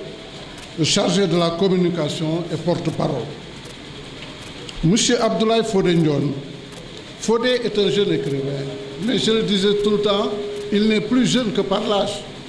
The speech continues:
Maintenant, c'est un écrivain mature. Parce que l'âge d'un écrivain, ce n'est pas le nombre d'années vécues. L'âge d'un écrivain, c'est le nombre de publications qui portent sa signature. Il a écrit plusieurs ouvrages et actuellement,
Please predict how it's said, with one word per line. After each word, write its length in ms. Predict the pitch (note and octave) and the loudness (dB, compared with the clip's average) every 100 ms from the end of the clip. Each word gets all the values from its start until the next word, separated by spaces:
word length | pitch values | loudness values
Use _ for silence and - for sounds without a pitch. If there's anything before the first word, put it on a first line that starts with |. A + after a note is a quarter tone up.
| E3+ | 0
Maintenant, 380 | F#3+ A3 A3 G#3+ | 2 4 2 2
c'est 220 | G3 G3 | 2 2
un 180 | F#3+ F#3 | 2 2
écrivain 440 | F#3 F3 E3 F3 | 2 2 2 2
mature. 320 | D#3 E3 D3+ C#3+ C3+ - - - - - | 2 0 0 -4 -4 -10 -12 -14 -14 -6
Parce 160 | D#3+ - | -4 0
que 120 | G3+ | 2
l'âge 420 | G3+ A3+ A#3+ E3+ | 2 2 2 2
d'un 200 | F#3 G3 | 2 4
écrivain, 540 | G3+ - F#3+ G3 G#3+ - | 2 2 2 2 0 -4
ce 180 | - G#3+ | 0 2
n'est 140 | G#3+ | 2
pas 240 | G#3 A3+ | 2 2
le 160 | G#3 F3+ | 4 4
nombre 300 | F3+ G3 E3 | 4 2 2
d'années 260 | D#3 D#3 C#3+ | 2 2 2
vécues. 300 | C#3 C3+ C3 - - - - - | 0 -2 -6 -8 -12 -14 -14 -2
L'âge 360 | D#3 G#3+ A3 D#3+ | 2 4 2 2
d'un 200 | F#3+ G3 | 2 4
écrivain, 500 | F#3 F#3 F3+ F3+ F#3 - - - - | 2 2 2 2 2 -2 -10 -12 -6
c'est 220 | - G3 | 0 2
le 120 | F#3+ | 4
nombre 360 | F#3 A3 G#3 F3 | 4 2 2 2
de 120 | F3+ | 2
publications 720 | F3+ F#3+ F3 F3 - - E3 | 2 0 0 0 -2 0 0
qui 160 | - E3+ | 2 -2
portent 320 | - - - | 0 -2 -2
sa 200 | - E3+ | -4 -2
signature. 460 | - E3 D#3 - C3 - - - - - | -4 -4 -6 -6 -10 -10 -12 -12 -12 0
Il 120 | F3 | 2
a 240 | G3 - G#3 | 4 2 2
écrit 240 | - F#3+ | 2 2
plusieurs 560 | - A#3 F3 G3 E3 E3 | 4 2 4 4 4 2
ouvrages 480 | F3 E3+ E3+ E3+ - - F#3 | 2 2 2 0 -2 -6 -2
et 60 | |
actuellement, 580 | F#3 F#3+ G3 F3+ F#3 | 0 0 2 2 4